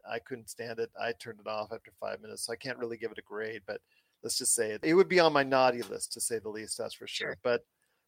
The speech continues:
Speaker 1: the number one movie, and this was even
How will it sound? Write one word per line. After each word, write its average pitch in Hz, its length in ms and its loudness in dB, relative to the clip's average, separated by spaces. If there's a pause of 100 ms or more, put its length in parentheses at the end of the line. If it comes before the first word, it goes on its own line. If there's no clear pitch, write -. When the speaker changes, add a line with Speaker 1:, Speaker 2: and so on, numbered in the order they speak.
Speaker 1:
the 165 120 -2
number 220 460 8
one 220 500 6
movie, 170 520 -2
and 135 200 -4
this 180 280 2
was 170 280 2
even 165 580 0